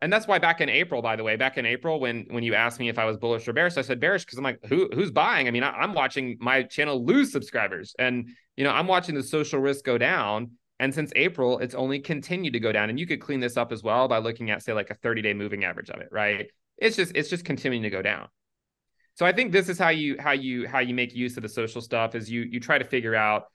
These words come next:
um, you know, you, you basically wanna get into the altcoin market at the lowest social risk levels, and you wanna get out of the altcoin market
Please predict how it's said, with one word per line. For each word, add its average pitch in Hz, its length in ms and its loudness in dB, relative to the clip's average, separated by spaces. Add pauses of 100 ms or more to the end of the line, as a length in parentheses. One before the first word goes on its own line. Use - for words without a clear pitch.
(300)
um, 101 600 -4 (840)
you 110 60 0
know, 104 260 2
you, 117 120 -6
you 131 160 -2
basically 160 420 2
wanna 127 180 0
get 120 160 2
into 117 160 0
the 113 80 -4
altcoin 110 380 0
market 117 500 0
at 113 160 2
the 117 80 -4
lowest 120 880 0
social 110 600 -4
risk 101 480 -4
levels, - 460 -6 (300)
and 127 100 2
you 135 80 2
wanna 131 160 2
get 117 260 0
out 151 220 4
of 123 60 -2
the 120 80 0
altcoin 110 360 -2
market 104 480 -2